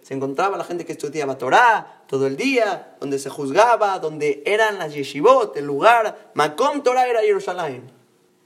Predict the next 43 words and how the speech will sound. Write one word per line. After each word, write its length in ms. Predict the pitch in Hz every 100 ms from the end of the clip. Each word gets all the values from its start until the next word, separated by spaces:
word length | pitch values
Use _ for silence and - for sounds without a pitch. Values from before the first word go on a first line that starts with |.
| _ _ _ _ -
Y 60 |
ahí 240 | 123 135 -
la 200 | 220 170
gente 560 | - 208 262 269 240
los 200 | 233 214
jalaba 480 | - 156 143 139 147
a 60 | 185
estudiar 580 | 143 - 135 180 196 -
Torah, 380 | 151 123 117 - _ -
a 80 | 139
entender, 640 | 139 139 139 131 117 123 -
a 100 | 127
conocer 420 | 139 131 120 214
a 60 | 226
Boreolam, 540 | 180 143 123 113 135 - _ -
y 120 | 151
por 200 | 170 196
lo 120 | 196
menos 500 | 254 311 240 220 - -
una 280 | 269 277
persona 340 | 247 214 240 247
de 120 | 208
cada 240 | 226 226
familia 400 | 214 185 254 220
que 80 | 151
tenía 360 | 139 151 190 190
que 100 | 185
ir 160 | 196
a 40 | 196
Jerusalén 880 | 185 180 175 190 262 233 180 185 202 _ _
se 200 | - 180
jalaba 480 | 180 180 143 139 160
el 120 | 185
estudio, 520 | 190 - 302 202 143 - _
se 160 | - 156
jalaba 400 | 160 196 240 233
a 20 |
estudiar 440 | 214 185 202 214
Torah. 360 | 214 226 247 - - _ _ _ _ _ _ _ _ _ _ -
Y 140 | 131
si 200 | 123 117
cada 300 | - 160 214
familia, 500 | 196 165 226 175 120